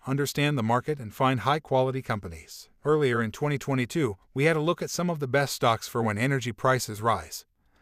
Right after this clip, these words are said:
And so it could be an opportune time to revisit this to see if there are any companies that catch your eye. One reminder though, if you're trying to value oil producers, it's best to be conservative with your estimates on the oil price in your models, just to build in a bit of a buffer and not succumb to overly optimistic predictions.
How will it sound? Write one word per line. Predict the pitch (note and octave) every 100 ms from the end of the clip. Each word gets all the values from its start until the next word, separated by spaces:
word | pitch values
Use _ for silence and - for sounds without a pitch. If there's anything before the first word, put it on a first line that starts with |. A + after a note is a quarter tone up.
| _ _ _
And | A2
so | G2 D3+
it | D3+
could | D3
be | D3
an | D3+
opportune | E3+ D3 - F3 D#3
time | D3+ D#3+
to | C#3+
revisit | C3 A#2+ C#3 C#3+
this | C3 A#2+
to | -
see | - B2+
if | G#2+
there | A2 G2+
are | F#2+
any | C#3 F3
companies | F3 D#3+ B2 G2+ -
that | G#2 -
catch | C3 A2 A#2
your | F#2+
eye. | F2 - - _ C3+
One | D3
reminder | D3+ D3 D#3+ B2
though, | A2+ A#2 -
if | B2 B2+
you're |
trying | A#2 E3 E3+
to | D3
value | C3 D#3+ F3+ C#3+
oil | C#3+ C#3
producers, | B2 C3 C3+ F2+ - - -
it's | A#2
best | - E3 -
to | B2+
be | B2
conservative | A2+ G2+ D3+ C3+ B2+ A2+
with | G#2+
your | A#2 C#3
estimates | D3+ - F#2 -
on | A2+ G#2
the | A2
oil | C3 C#3
price | - B2+ A#2+
in | A#2+
your | B2
models, | B2 C3 C#3+ C3+ - -
just | - D#3+ -
to |
build | C3 D3 D#3+
in | A#2+
a |
bit | G#2 C#3
of | D3
a | C3+
buffer | B2+ A2 B2
and | G2+ G#2
not | C#3 -
succumb | - D3 D3
to | C#3 B2+
overly | C3+ D#3 D3+
optimistic | B2 B2 A#2+ A2+ - A2+
predictions. | - A2+ G2+ - E2 - -